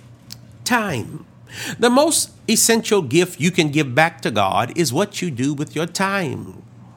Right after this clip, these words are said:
God has given you your entire life,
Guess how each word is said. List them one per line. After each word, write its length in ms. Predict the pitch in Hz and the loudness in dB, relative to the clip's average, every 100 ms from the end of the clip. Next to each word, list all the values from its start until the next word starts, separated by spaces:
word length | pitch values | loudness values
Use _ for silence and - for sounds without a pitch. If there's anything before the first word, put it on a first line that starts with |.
| - - - - - | -20 -20 -18 -18 -6
God 300 | 104 156 165 | 6 6 8
has 140 | 165 127 | 4 2
given 320 | 180 185 190 | 2 2 2
you 120 | 180 | 0
your 280 | 190 156 143 | 2 2 2
entire 600 | 135 131 160 190 196 196 | 0 -2 2 4 4 0
life, 640 | 170 107 - - - - | 0 0 -2 -10 -18 -20